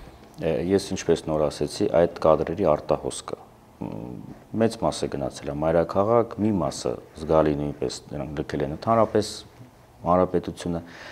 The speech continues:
Մեր գլխավոր նպատակն է ստեղծել այստեղ պայմաններ, որ նախ և առաջ չգնան այստեղից հիմա մեր առկա մասնագետները։ Նույն մենք փայլուն երեխաներ ունենք, ուսանողներ, որ շուտով ավարտում են, ամեն մեկ իր մասնագիտությունով։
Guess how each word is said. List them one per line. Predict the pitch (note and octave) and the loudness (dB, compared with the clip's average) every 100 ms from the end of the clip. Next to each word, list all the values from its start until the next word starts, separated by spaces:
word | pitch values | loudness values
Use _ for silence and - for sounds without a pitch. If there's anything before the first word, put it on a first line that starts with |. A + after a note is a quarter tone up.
| - - | -12 2
Մեր | A#2 | 2
գլխավոր | G#2+ G2 G#2 G2+ | 4 4 8 8
նպատակն | F#2 F2 E2+ - A2+ - F#2 | 8 4 4 6 4 4 2
է | D2 | 0
ստեղծել | - - E2+ - F#2+ D#2+ | -4 0 0 2 0 0
այստեղ | D#2 D#2 - | -2 -6 -4
պայմաններ, | - D2 D2 D2 G2 E2+ - - | 0 0 0 -2 0 -2 -6 -8
որ | D2+ D#2+ G1+ | 0 0 2
նախ | F2 E2+ - | 4 2 4
և | D#2 C#2+ | 0 0
առաջ | C#2 B1+ - - - | -2 -6 -12 -18 -12
չգնան | - D2+ F2 G3 D#2 | -6 0 2 2 0
այստեղից | - D#2+ E2+ E2+ - | -4 -4 -2 -4 -4
հիմա | E2 A2 A2 | -2 0 0
մեր | D#2+ D2 | 0 0
առկա | C#2+ - C2+ | 0 -2 -6
մասնագետները։ | B1+ - A#1+ A#1+ A#1 - A1 - - - | -6 -8 -10 -8 -8 -8 -10 -10 -16 -12
Նույն | A#2 F#2+ | -8 -6
մենք | E2 - | -6 0
փայլուն | E2 E2+ E2+ - | 2 2 0 -2
երեխաներ | D#2 D2 - C#2+ D2+ | -2 -2 -4 -4 -4
ունենք, | D2+ C#2 - | -4 -8 -8
ուսանողներ, | C#2+ D2 D2 D2+ - | -4 -2 -2 -4 -6
որ | - - | -8 -12
շուտով | - - D2 | -16 -8 -2
ավարտում | C#2+ C2+ - - C2+ | 0 0 -4 -6 -8
են, | - - - - A2+ | -8 -12 -20 -10 -4
ամեն | A2 F2 | 0 0
մեկ | E2 | 0
իր | D#2+ D#2 | -2 0
մասնագիտությունով։ | D2 - C#2+ D2 - - - | 0 -2 -6 -6 -10 -10 -10